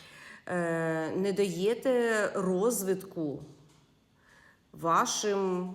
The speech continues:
емоціям. Подумайте, чому так і чи варто стримувати себе.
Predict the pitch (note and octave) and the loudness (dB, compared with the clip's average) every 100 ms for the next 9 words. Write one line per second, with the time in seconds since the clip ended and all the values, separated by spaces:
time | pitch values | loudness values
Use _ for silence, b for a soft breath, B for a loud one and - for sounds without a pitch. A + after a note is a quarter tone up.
0 | - G3 F#3+ G3+ F#3+ - E3 C#3+ C3 C#3 | -4 0 2 2 0 -2 -2 -4 -8 -12
1 | - - _ _ _ _ _ _ F3+ D#3 | -18 -20 _ _ _ _ _ _ -4 0
2 | F#3 F3 F3 - F3+ E3 E3+ F3 B3 - | 0 -2 -4 -6 -6 -6 -4 -4 -4 -8
3 | - E3+ D#3 D#3 D#3 - F#3+ - G3+ A3 | -10 -10 -8 -8 -10 -10 -12 -8 -6 -6
4 | G3 F3+ E3 E3 - | -8 -8 -10 -10 -14